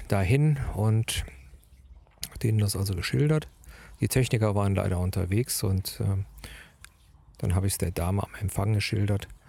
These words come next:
Und, äh, ja, war dann Ferienzeit und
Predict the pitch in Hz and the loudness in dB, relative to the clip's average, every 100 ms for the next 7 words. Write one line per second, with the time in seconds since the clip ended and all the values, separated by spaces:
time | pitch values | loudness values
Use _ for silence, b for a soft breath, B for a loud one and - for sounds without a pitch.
0 | B B B B B B B B _ - | B B B B B B B B _ -2
1 | 120 113 113 - 123 113 117 104 - 135 | 2 4 2 2 2 4 4 2 2 2
2 | 131 110 104 98 92 123 135 135 131 - | 2 2 2 2 0 0 2 2 2 2
3 | 104 104 - 95 92 92 - - | 2 2 0 -2 -2 -2 -8 -8